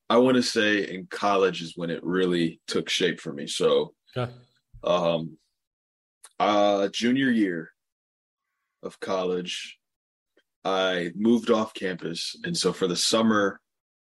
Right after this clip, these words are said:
Speaker 1: before that junior year semester, I was living by myself, my own apartment. You know, this is the first time I was really working paying bills,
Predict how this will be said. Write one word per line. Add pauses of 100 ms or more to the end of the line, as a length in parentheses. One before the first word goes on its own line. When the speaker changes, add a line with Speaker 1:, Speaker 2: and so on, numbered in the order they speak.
(220)
Speaker 1:
before
that
junior
year
semester, (840)
I
was
living
by
myself, (180)
my
own
apartment. (640)
You
know, (260)
this
is
the
first
time
I
was
really
working (500)
paying
bills,